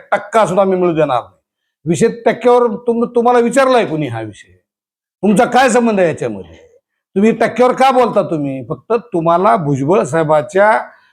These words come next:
ओबीसी मेळाव्याला तुम्हाला बोलवलेलं नाही, तुमचा त्याचा संबंधच नाही त्या मेळाव्याचा काही. भु-, भुजबळ साहेबांनी कुणाला बोलवलंय का?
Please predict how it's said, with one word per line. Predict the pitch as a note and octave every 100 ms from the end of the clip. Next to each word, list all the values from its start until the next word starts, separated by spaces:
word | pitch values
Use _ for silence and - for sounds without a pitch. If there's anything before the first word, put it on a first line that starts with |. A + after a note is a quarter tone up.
| -
ओबीसी | D3 E3+ C4 C#4
मेळाव्याला | C4 B3 B3 B3+
तुम्हाला | B3+ C4 C#4 C#4
बोलवलेलं | C4 B3 A#3+ A#3
नाही, | G#3 - - _ _ _ _ _ _ _ _ _ _ _ _ _ _ _ -
तुमचा | F#3+ G3+
त्याचा | B3+ B3+
संबंधच | A3 G#3+ A#3+ C#4+ C#4
नाही | C4 C4+
त्या | C4
मेळाव्याचा | A#3+ A3 F#3+ D#3+
काही. | B2+ A#2 - _ _ _ -
भु-, | C3+ D#3 B2+ A#2
भुजबळ | C#3 E3 A3
साहेबांनी | G#3+ A3+ A#3+
कुणाला | A#3+ A#3
बोलवलंय | A3 A3+ A3+ G#3+
का? | G#3 G3 F#3+